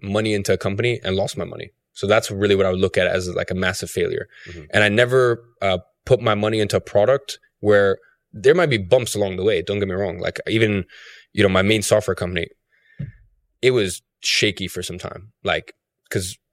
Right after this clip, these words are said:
Speaker 1: we didn't take on twenty million dollars in funding. I self-funded the entire thing
Speaker 2: Mm.
Speaker 1: until it was profitable. So it's, you know,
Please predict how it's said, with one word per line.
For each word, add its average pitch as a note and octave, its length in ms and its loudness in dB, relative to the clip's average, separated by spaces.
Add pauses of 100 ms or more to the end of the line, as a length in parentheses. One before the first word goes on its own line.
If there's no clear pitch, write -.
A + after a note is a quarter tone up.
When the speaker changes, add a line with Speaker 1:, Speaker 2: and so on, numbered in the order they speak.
(160)
Speaker 1:
we G2+ 180 -2
didn't A2+ 240 0
take A#2 180 2
on A#2+ 160 0
twenty G2 240 -2
million F#2+ 200 0
dollars G2 220 -2
in F#2 100 -8
funding. F#2+ 320 -4
I F#2+ 120 0
self-funded G2+ 500 -2
the G2 60 0
entire F#2 280 0
thing A#2 260 -8 (220)
Speaker 2:
Mm. E2 200 -20 (320)
Speaker 1:
until G2 260 4
it G2+ 40 4
was F#2 120 0
profitable. - 500 0 (360)
So - 180 2
it's, - 320 -2 (440)
you B2 160 -2
know, F#2 160 -4